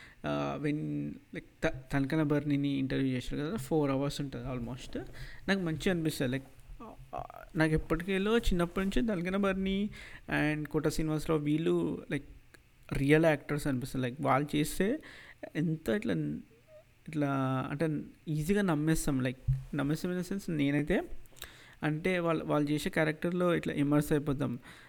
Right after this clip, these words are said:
ఆ, అసలు యాక్టింగా అన్నట్టు అనిపించదు. అంటే మూవీ చూస్తున్నప్పుడు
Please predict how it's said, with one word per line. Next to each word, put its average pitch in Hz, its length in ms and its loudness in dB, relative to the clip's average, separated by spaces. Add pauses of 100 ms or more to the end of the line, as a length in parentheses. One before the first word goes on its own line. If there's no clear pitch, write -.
(140)
ఆ, 143 380 0
అసలు 156 320 -2
యాక్టింగా 147 640 0
అన్నట్టు 147 360 2
అనిపించదు. 139 500 -2 (120)
అంటే 139 120 -6
మూవీ 143 360 2
చూస్తున్నప్పుడు 165 760 -2